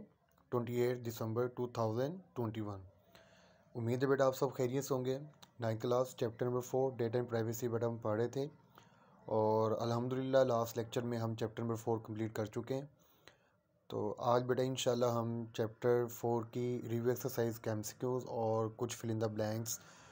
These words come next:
अ, जो कि एमसीक्यूज़ आ जाते हैं बोर्ड में, आज हम इंशाल्लाह इनको देखेंगे। और साथ में कुछ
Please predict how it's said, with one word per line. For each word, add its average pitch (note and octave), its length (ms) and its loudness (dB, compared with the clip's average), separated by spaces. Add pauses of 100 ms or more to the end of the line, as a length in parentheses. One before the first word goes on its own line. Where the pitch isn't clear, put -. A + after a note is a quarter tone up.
(460)
अ, A2+ 180 4
जो A2 180 0
कि A#2 100 2
एमसीक्यूज़ A#2+ 400 2
आ A#2 100 6
जाते A#2+ 280 2
हैं A#2 80 -4
बोर्ड A2 200 0
में, A2+ 180 -4 (540)
आज A2 200 2
हम A2+ 120 2
इंशाल्लाह A2 300 0
इनको A2+ 160 -2
देखेंगे। A#2+ 460 -2 (800)
और A2 300 4
साथ B2 340 4
में A2+ 300 -2 (680)
कुछ - 340 -2